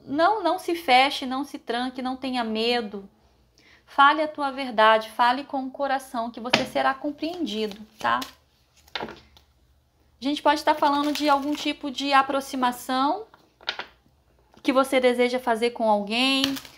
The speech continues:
Pode falar de fazer as pazes com alguém e você vai precisar dizer a verdade, você vai precisar abrir o teu coração.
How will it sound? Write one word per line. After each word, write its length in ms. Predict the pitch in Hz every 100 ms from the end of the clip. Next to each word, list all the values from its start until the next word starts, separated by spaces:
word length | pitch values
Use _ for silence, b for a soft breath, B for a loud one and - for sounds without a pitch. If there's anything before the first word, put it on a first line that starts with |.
| B B B B -
Pode 240 | - 262 269
falar 280 | 302 277 269
de 100 | -
fazer 300 | 262 254 254
as 200 | 247 -
pazes 500 | 262 277 294 285 -
com 220 | 269 247
alguém 640 | 226 220 233 247 247 233
e 40 |
você 220 | 247 254 254
vai 160 | 247
precisar 420 | 247 - 233 226
dizer 340 | 220 226 226 226
a 40 |
verdade, 680 | 226 247 240 240 262 233 190
você 220 | 202 202
vai 120 | 208
precisar 480 | 214 - 220 208 208
abrir 360 | 214 214 226 220
o 40 |
teu 180 | - 240
coração. 680 | - 247 262 - 233 208